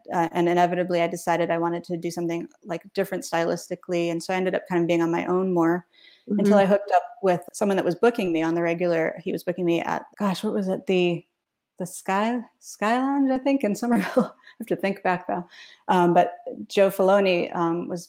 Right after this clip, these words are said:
Speaker 1: booking me, and then I found out through his bartender that he was, like, this phenomenal guitarist, and he said, "You should really ask him to sit in with you sometime." And I did, and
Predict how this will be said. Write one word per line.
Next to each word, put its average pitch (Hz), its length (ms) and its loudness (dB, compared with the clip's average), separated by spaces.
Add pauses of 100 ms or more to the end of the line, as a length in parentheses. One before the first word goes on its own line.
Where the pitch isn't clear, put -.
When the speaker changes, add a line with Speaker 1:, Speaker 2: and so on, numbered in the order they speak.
Speaker 1:
booking 254 320 2
me, 175 360 0
and 180 180 -2
then 180 120 0
I 180 100 -2
found 180 320 -4
out 185 240 0
through 175 160 2
his 175 180 -2
bartender 196 560 2
that 170 140 0
he 185 100 -2
was, 175 160 -4
like, 170 180 -4
this - 180 -8
phenomenal 185 480 -2
guitarist, 254 600 -2
and 180 140 -2
he 180 120 -4
said, 185 180 -4
"You 233 80 0
should 220 160 -6
really 233 180 2
ask 202 320 -2
him 190 100 -6
to 180 60 -4
sit 214 220 -6
in 254 140 -2
with 214 120 -8
you 180 100 -2
sometime." 175 520 -4
And 165 120 0
I 170 140 -2
did, 202 220 0
and 170 220 0